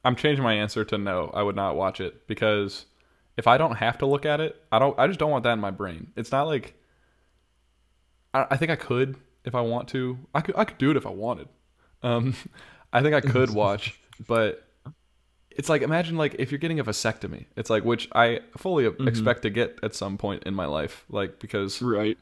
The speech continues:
Speaker 1: it seems like the most it just makes so much sense. Anybody who's just like, "No, I'm not doing that,"
Speaker 2: Yeah.
Speaker 1: I don't understand. I understand if you're a woman, if you don't get a vasectomy, but, <laughs> um,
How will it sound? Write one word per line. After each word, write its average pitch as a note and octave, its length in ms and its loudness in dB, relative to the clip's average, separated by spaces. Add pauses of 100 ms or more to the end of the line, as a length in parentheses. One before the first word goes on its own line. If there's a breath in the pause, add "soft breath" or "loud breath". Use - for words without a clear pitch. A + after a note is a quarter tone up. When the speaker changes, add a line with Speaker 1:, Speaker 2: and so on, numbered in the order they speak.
(100)
Speaker 1:
it G#2 100 -8
seems G#2+ 260 -2
like G2 180 -6
the G2+ 80 -4
most G2 320 -4 (280)
it B2 100 0
just A2+ 180 -4
makes G#2+ 300 -2 (100)
so G#2+ 200 -2
much E2+ 180 -8
sense. - 400 -12
Anybody C3 360 6
who's A2+ 220 2
just G#2+ 140 -2
like, G2+ 160 2
"No, G#2 240 0
I'm G2+ 80 2
not G2+ 180 0
doing G2 200 -2
that," G2+ 160 0
Speaker 2:
Yeah. - 60 -10 (100)
Speaker 1:
I - 40 6
don't G2+ 120 2
understand. - 380 -8 (840 soft breath)
I D3+ 120 12
understand B2+ 340 4
if A2 60 -4
you're A2+ 120 6
a G#2 40 4
woman, A2+ 400 0 (380)
if A2+ 180 -2
you A2+ 100 2
don't A2 300 0
get A#2 100 0
a A2 40 2
vasectomy, A2 520 -2
but, - 280 -2 (360 soft breath)
<laughs> B2 340 2
um, C#3 220 0